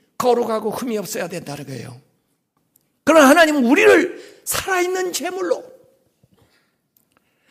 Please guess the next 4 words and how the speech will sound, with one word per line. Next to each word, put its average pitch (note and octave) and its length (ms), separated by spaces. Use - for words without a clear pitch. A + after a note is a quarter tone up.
하나님의 E4+ 500
자녀로 F#4+ 640
선택을 G#3+ 440
하셨어요. - 440